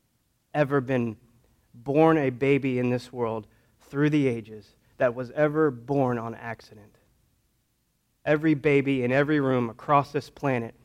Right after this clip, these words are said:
is made by design from the hand of God. You want to see the power of God? Look inside the womb of a woman.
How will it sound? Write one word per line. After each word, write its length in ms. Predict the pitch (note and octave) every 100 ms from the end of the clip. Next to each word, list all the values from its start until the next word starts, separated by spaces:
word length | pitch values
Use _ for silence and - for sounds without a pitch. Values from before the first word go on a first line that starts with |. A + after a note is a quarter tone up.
| _ _
is 160 | B2+
made 460 | B2 B2+ C#3 D3 C3+
by 140 | B2+
design 580 | A#2 A#2 A#2+ B2+ A#2+ A2+
from 200 | A2 B2
the 80 | A#2
hand 400 | G#2 A#2 B2 A#2+
of 200 | A2 -
God. 360 | A#2 G#2+ A2 _ _ _ _ _ _ _ _ _ _ _ _ _
You 100 | D3
want 220 | F3 D#3+
to 40 | D#3+
see 100 | D#3+
the 100 | B2+
power 360 | D3 D3 C#3+
of 140 | B2 A#2
God? 280 | C3 C3+
Look 160 | B2+ C#3+
inside 280 | C#3+ C#3+ B2+
the 100 | A#2+
womb 400 | A#2+ B2+ A#2 A2+ _ _
of 100 | A#2
a 60 | A#2+
woman. 380 | A#2 A#2 A2+